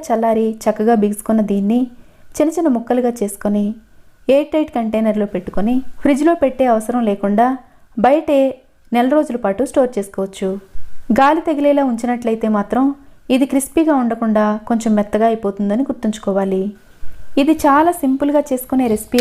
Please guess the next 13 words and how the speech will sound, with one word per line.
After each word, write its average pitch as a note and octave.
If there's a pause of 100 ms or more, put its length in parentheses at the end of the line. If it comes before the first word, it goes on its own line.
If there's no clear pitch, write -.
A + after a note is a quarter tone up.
అయినా A3 (100)
కానీ A3+ (640)
పాకం D#4
సరిగా A#3+
చేసుకున్నట్లయితే A3+ (580)
మనం D4+
తినేటప్పుడు D4+ (560)
ఈ C4+
రేకు C#4 (640)
పంటికి D#4
అంటుకుపోతూ B3 (240)
సాగుతూ A3+
ఉంటుంది. G#3